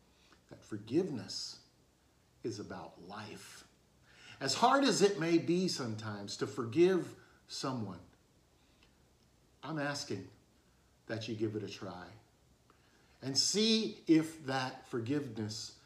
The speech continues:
might release some of the burden of that sin. That's what Jesus wants for us.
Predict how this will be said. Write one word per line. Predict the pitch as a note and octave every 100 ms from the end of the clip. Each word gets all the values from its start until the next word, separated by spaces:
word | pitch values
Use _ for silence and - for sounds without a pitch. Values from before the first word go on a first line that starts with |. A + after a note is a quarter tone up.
| _ _ -
might | C3+ C3+ C#3 -
release | C#3 B2+ A#2+ D3 D3+ - - - - _ _ _
some | - - B2+ C3
of | G#2+
the | A2
burden | G2+ B2 C3 G#2+ F#2+ F2+ - _ _ -
of | A2 A2
that | G#2+ A2
sin. | - C#3 B2 A2 G#2 G#2 _ _ _ _ _ _ _ _ _ _ _ _ _ _ _ _
That's | A#2+ A#2
what | D#3 A2+
Jesus | D#3 D3 C3+ A#2+ -
wants | C#3 D3 D3 -
for | - A#2
us. | A2+ G2+ G#2+ - -